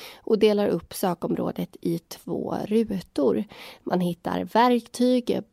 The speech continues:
balkar, spetsiga armeringsjärn, men ingen kropp den här gången heller. Och i november gör man den sista dykningen för året. Det är då femton dykare som hjälps åt. Ännu en gång hittar man ingen kropp och inte heller några fynd som man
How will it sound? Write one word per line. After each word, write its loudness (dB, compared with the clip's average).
balkar, 2
spetsiga -2
armeringsjärn, 0
men 4
ingen 2
kropp -10
den -4
här -4
gången -6
heller. -6
Och 4
i 2
november 2
gör 0
man 0
den -2
sista -4
dykningen 0
för -4
året. -2
Det -2
är -4
då -4
femton -2
dykare -2
som -4
hjälps -6
åt. -4
Ännu 6
en 4
gång 2
hittar -4
man 2
ingen 0
kropp -8
och -2
inte 0
heller -2
några -2
fynd -6
som -6
man -6